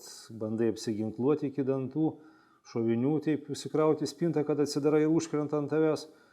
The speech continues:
Tai va, turint tokį kaimyną, kuris yra ugnikalnis ir vis karts nuo karto pasispjaudo akmenimis, tai aš tuos žmonės labai gerbiu, kurie ateina.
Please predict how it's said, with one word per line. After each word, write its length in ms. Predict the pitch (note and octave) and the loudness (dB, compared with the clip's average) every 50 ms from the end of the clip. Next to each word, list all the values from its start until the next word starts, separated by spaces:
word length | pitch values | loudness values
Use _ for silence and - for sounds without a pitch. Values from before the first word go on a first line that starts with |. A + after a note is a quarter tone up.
| _ _ _ _ _ _ - | _ _ _ _ _ _ -4
Tai 80 | A#2+ A2+ | -2 -2
va, 60 | - | 0
turint 320 | - C#3 B2+ B2+ B2 A2 - | 2 2 2 2 0 0 0
tokį 240 | B2+ B2+ C3+ B2 C3 - | 0 0 0 -2 0 0
kaimyną, 480 | A#2+ A#2+ B2 C3 C3+ B2+ C3 B2 A#2 G#2 - - _ _ _ _ _ _ _ _ _ _ _ _ _ _ _ _ _ - | 0 0 2 0 0 0 0 -2 -2 -4 -8 -14 _ _ _ _ _ _ _ _ _ _ _ _ _ _ _ _ _ -4
kuris 480 | B2 A2+ A#2+ A#2 - - - - - A#2 | -2 0 0 0 -2 -4 -8 -12 -12 -10
yra 320 | A#2 B2 A#2+ A#2 A#2+ A#2 | -8 -6 -4 -4 -4 -2
ugnikalnis 640 | A2 G#2 A2 B2 B2+ - - B2 B2 B2 A2+ - B2 | -2 -2 0 0 0 0 0 0 0 0 0 0 0
ir 60 | A#2+ A#2+ | 2 2
vis 140 | B2 A#2 - | 2 0 0
karts 220 | - B2+ A2 - B2+ | 0 0 0 -2 -4
nuo 80 | A#2 | -2
karto 300 | - C3 C3 C3 C3 A2+ - | 0 0 0 0 0 -2 -2
pasispjaudo 600 | A#2+ A2 - A#2+ A2 - - C3 B2+ B2+ A#2+ A#2+ A2 | -4 -6 -6 -6 -6 0 2 4 4 6 4 2 0
akmenimis, 640 | - A#2+ A#2+ A#2 A#2 A#2 A#2+ B2 C#3 C#3 C#3 - | 0 -2 -2 -2 -2 -2 -2 -2 -2 -2 -2 0
tai 140 | C#3+ C#3 C3 | 2 2 2
aš 80 | C3+ - | 2 0
tuos 160 | - C3+ A#2+ | 0 0 0
žmonės 380 | A2 C3+ C3+ C3+ C3 A#2+ - - | 2 2 2 2 2 2 2 2
labai 220 | C#3 B2 C3+ C3 A#2+ | 4 6 6 6 6
gerbiu, 240 | B2+ C3 C3+ E3 F3 - - | 6 4 6 4 4 4 4
kurie 220 | A2+ A2 G#2+ G#2 | 2 4 4 2
ateina. 400 | G2+ - A2 G#2 G#2 G#2 G#2 | 2 0 -2 -4 -4 -4 -6